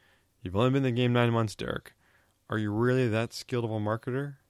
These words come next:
Are you really that good to start your own shop? That's what some people would say. But, you know, that's nine months of dedicated marketing, doing these things in a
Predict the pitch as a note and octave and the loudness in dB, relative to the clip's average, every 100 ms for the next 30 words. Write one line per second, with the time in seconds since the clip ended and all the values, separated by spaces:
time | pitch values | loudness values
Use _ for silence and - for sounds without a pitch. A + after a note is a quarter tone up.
0 | _ _ _ _ _ _ _ _ A2+ G#2+ | _ _ _ _ _ _ _ _ -2 0
1 | A#2+ A#2+ A#2+ G2 A#2+ B2 A#2 - A#2 A2+ | 2 2 0 0 0 0 -6 -4 -4 -2
2 | A#2 G#2+ - A#2+ D3 - _ _ _ - | -4 -4 -4 -4 -6 -16 _ _ _ -4
3 | A#2 D#3 G#3 E3+ C#3+ C#3 B2 G2 F#2+ F2+ | 0 0 -2 -2 0 0 0 -2 -4 -4
4 | - G#2+ - - _ _ _ _ _ _ | -6 -6 -8 -14 _ _ _ _ _ _
5 | _ _ _ _ _ _ - C3 B2+ B2+ | _ _ _ _ _ _ -4 -2 2 0
6 | A#2+ - - D#3 C3 B2+ C3+ C#3 A2+ A2+ | -2 -6 -6 -4 -2 0 0 0 0 0
7 | A2+ G2 E2+ F#2 G2 G#2 A2+ G2 F2+ F#2 | -2 -8 -4 -2 -2 -2 -2 -2 -2 -2
8 | F#2 G#2+ G#2+ G#2+ - _ _ _ _ _ | -2 -2 -2 -4 -8 _ _ _ _ _
9 | - A#2 A2+ G#2+ G#2+ A2 G#2 G#2 F#2 | 0 2 2 0 0 -2 -2 -4 -6